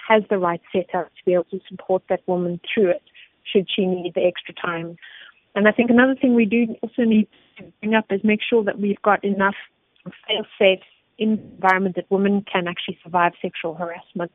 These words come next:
because it's something we do need to be aware of. As more women are in the workplace and as we become more independent and more confident, obviously we need to be aware that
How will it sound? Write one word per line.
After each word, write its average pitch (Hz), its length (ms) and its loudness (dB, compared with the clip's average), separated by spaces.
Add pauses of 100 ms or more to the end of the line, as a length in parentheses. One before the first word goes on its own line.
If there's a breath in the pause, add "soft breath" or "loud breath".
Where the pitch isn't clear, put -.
(680 loud breath)
because 208 240 4
it's 202 120 -6
something 247 200 2
we 220 80 0
do 214 180 2
need 214 200 2
to 208 80 -8
be 196 180 0
aware 180 360 -2
of. 175 140 -8
As 190 220 -2
more 202 200 2
women 190 460 2
are 226 180 4
in 226 120 0
the 208 80 0
workplace 185 560 -2
and 185 80 -20 (100)
as 180 140 -20
we 180 100 -10
become 180 320 -10
more 180 220 -4
independent 180 680 -6
and 175 80 -14
more 170 160 -8
confident, 202 640 0 (720 loud breath)
obviously 185 600 -4 (280)
we 196 80 2
need 185 200 0
to 196 100 -6
be 180 160 0
aware 170 460 2
that 165 100 -14